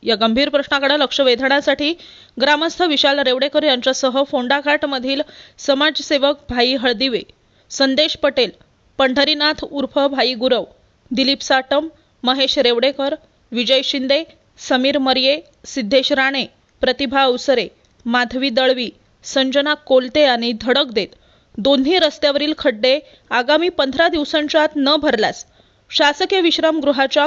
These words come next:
कोट्यावधी रुपयांची उधळण करून व्हीव्हीआयपी लोकांसाठी बांधण्यात आलेल्या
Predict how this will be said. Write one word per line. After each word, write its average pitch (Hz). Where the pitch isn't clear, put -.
कोट्यावधी 302
रुपयांची 262
उधळण 269
करून 220
व्हीव्हीआयपी 330
लोकांसाठी 294
बांधण्यात 277
आलेल्या 262